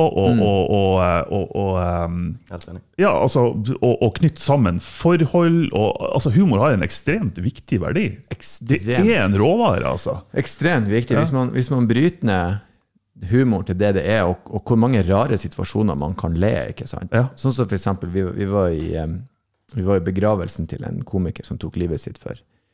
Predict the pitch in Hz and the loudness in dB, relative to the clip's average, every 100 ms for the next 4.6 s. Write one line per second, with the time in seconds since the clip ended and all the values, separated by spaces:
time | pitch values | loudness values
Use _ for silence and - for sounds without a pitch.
0 | _ _ - 95 92 85 80 85 80 85 | _ _ -4 -4 -2 -6 -4 -4 -2 -2
1 | 76 - 95 87 98 82 64 58 - 87 | -4 -2 -2 0 -2 -4 -4 -10 -8 -6
2 | 82 - - 90 85 - 85 87 - - | -6 -8 -8 -6 -6 -8 -8 -8 -8 -10
3 | - 110 90 92 - - 90 - 95 - | -10 -6 -4 -4 -6 -10 -8 -6 -6 -8
4 | - - - - 117 | -14 -16 -16 -8 -4